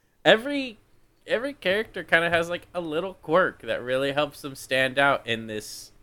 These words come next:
ensemble film. That's really the best way to put it. It's an ensemble film. I love it. I'll be real.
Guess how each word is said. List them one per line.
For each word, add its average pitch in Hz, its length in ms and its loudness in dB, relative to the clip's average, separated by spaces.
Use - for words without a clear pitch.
ensemble 143 560 4
film. 87 200 -10
That's 113 220 -4
really 165 260 2
the 160 100 -2
best 160 200 -2
way 160 80 0
to 143 60 -6
put 147 160 0
it. 98 200 2
It's - 120 -6
an 135 80 -4
ensemble 113 520 -2
film. - 200 -18
I 113 80 0
love 110 280 -2
it. - 180 -6
I'll 90 80 -8
be 87 120 -16
real. 135 360 -6